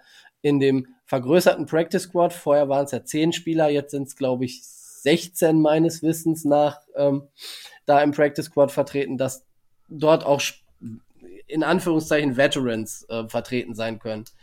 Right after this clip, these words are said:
Und da hat, ähm, Miami eben auf die, äh, Verletzung von Jamal Perry reagiert und, ähm, Will Parks gesigned. Der ist ein, äh, Six-, äh, ehemaliger Sechstrunden-Pick, äh,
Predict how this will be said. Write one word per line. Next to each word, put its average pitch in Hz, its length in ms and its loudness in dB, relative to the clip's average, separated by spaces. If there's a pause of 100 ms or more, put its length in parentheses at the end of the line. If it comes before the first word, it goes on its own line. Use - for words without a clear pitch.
(280)
Und 127 220 -2
da 151 240 6
hat, 160 360 -4
ähm, 135 380 -2 (260)
Miami 147 440 2
eben 147 260 -6
auf 160 260 -2
die, 160 220 0
äh, 143 240 -2
Verletzung 147 600 -2
von 139 320 0
Jamal 139 320 2
Perry 143 340 0
reagiert 135 840 0
und, 131 520 0
ähm, 123 400 -2 (540)
Will 147 220 4
Parks 127 680 0
gesigned. 117 600 -2 (220)
Der 135 320 0
ist 151 180 -4
ein, 139 380 2
äh, 131 320 0 (340)
Six-, - 540 -4
äh, 151 240 -2
ehemaliger 160 440 2
Sechstrunden-Pick, 160 920 -4
äh, 139 420 -2